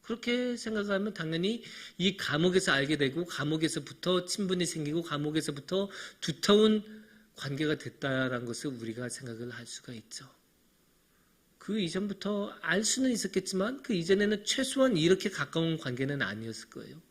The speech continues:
그래서 이제 오네시모는 바울과 감옥에서 이렇게 가까운 관계가 되었다. 아들이라고 부를 정도로 가까운 관계가 되었다. 그렇게 우리가 생각해 볼 수 있습니다.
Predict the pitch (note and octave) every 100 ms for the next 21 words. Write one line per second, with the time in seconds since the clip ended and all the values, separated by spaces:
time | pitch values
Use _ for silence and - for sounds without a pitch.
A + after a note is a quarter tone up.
0 | - - - - - B2 - C3+ - C#3+
1 | A#2+ B2+ - C3 C#3 G#3 C3 - - -
2 | - _ - A2+ B2 B2 B2+ C3+ C#3+ C#3+
3 | - - _ _ _ - - A2+ C3 C3
4 | B2+ - C3 B2+ A#2+ - B2 - - C#3+
5 | C#3 B2+ B2+ A#2 C3 C3 G#2+ A2 - -
6 | - - - _ - - _ - D3 E3
7 | G3+ G3+ G#3 F#3+ F#3 F3 F#3 F#3+ F#3 F3+
8 | E3+ E3 E3+ A3 C#4 - - _ - A2+
9 | - C3+ C3 B2+ A2+ A2+ B2+ A#2 G#2 -
10 | A#2+ A2+ - _ _ _ _ _ _ -
11 | - D3+ C3 C3+ C3 C3+ B2+ A#2+ G#2+ -
12 | B2 - A2+ G#2+ G#2+ -